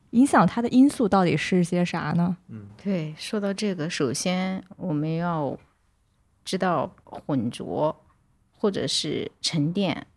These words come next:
Speaker 3: 它是由什么样的物质带来的。啤酒里面的话，有一个成分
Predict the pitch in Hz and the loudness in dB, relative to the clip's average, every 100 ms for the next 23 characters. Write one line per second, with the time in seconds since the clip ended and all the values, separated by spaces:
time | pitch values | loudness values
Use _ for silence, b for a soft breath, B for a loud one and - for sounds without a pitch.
0 | - - 196 190 180 196 170 143 151 180 | -16 -6 -4 -4 -4 -4 -2 0 0 -2
1 | 180 175 208 294 233 - - 143 69 - | -2 -4 -4 -4 -4 -6 -6 -6 -8 -12
2 | - - _ _ _ _ - 196 226 214 | -14 -16 _ _ _ _ -8 -2 0 0
3 | 165 156 165 180 202 185 156 b _ 180 | -2 -2 -4 -4 -2 -2 -4 b _ -2
4 | 165 135 - - 156 170 165 160 165 _ | 0 0 -4 -6 -4 -2 -2 -2 -6 _
5 | _ _ - 170 170 240 | _ _ -4 -4 -2 -2